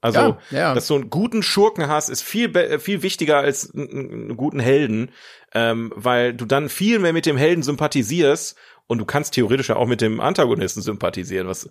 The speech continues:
Speaker 1: total absurd
Speaker 2: Ja,
Speaker 1: ist,
Speaker 2: außer
Speaker 1: aber
Speaker 2: jetzt bei
Speaker 1: ich
Speaker 2: Schindlers Liste, da vielleicht wirklich nicht mit
Speaker 1: da
Speaker 2: dem
Speaker 1: vielleicht
Speaker 2: sympathisieren.
Speaker 1: jetzt nicht unbedingt, das ist jetzt nicht so der, der Good-Feeling-Anti-Helden-Movie. Aber ein Film, der, äh, hier auch von Squirrel the Evil, <laughs> auch geiler Name,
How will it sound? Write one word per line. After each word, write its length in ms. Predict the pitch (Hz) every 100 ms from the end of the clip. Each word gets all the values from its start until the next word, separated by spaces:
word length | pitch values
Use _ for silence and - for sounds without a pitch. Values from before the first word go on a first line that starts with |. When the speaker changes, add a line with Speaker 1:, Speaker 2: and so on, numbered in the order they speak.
| -
Speaker 1:
total 300 | - 107 107
absurd 340 | 113 113 180
Speaker 2:
Ja, 140 | 151 180
Speaker 1:
ist, 40 |
Speaker 2:
außer 120 | 208
Speaker 1:
aber 80 | 214
Speaker 2:
jetzt 140 | 202 196
bei 80 | 185
Speaker 1:
ich 40 |
Speaker 2:
Schindlers 240 | 185 175 143
Liste, 240 | 170 135
da 140 | 123 131
vielleicht 240 | 147 135
wirklich 260 | 139 135 127
nicht 140 | 143 135
mit 120 | 110
Speaker 1:
da 140 | 131
Speaker 2:
dem 80 | 110
Speaker 1:
vielleicht 300 | 104 156 151 135
Speaker 2:
sympathisieren. 40 |
Speaker 1:
jetzt 180 | 143 170
nicht 120 | 175
unbedingt, 360 | 180 170 160 165
das 60 | 147
ist 160 | 139
jetzt 340 | 156 - - 117
nicht 220 | 220 -
so 60 | 202
der, 420 | 190 - - 196 - 190 - - 240 - -
der 100 | 196 190 -
Good-Feeling-Anti-Helden-Movie. 2250 | 196 165 - 185 165 156 156 - - - - 165 - 147 127 131 120 123 123 117 147 180 - - -
Aber 180 | 127 143
ein 140 | 156 208
Film, 240 | 226 196
der, 380 | 170 165 170 151
äh, 180 | 147 131
hier 140 | 147
auch 120 | 226
von 200 | - 143
Squirrel 720 | - - 139 143 226 214 208 202
the 100 | 151
Evil, 420 | 170 196 254 127 95 -
<laughs> 120 | 139 -
auch 200 | - -
geiler 360 | 127 - 120
Name, 380 | 113 110 123 110